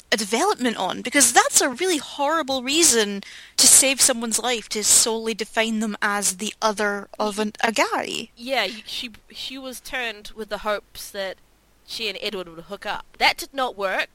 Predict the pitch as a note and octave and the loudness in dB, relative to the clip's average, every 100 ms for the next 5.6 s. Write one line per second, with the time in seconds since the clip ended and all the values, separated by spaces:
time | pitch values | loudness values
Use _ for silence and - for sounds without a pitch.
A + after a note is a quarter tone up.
0 | F3+ F#3+ F3+ F#3 E3 E3 - D3+ - - | -6 -6 -6 -12 -14 -14 -16 -16 -14 -14
1 | - _ F3+ C4+ A#3+ D4+ - - - - | -16 _ -6 -4 -2 -4 -6 -14 -20 -20
2 | - G#3 G3+ G#3 G#3+ G#3 - F#3 - G#3 | -10 -8 -4 -4 -4 -6 -6 -10 -6 -2
3 | F3+ F#3 - - - - _ _ - A3+ | 0 -2 -6 -8 -10 -20 _ _ -2 -2
4 | - G3+ E3 - G3 F3 - F3 - G3 | 0 -2 -2 -4 -4 -4 -6 -6 -4 -8
5 | - A3+ C4+ A3+ E3+ | -4 4 6 6 2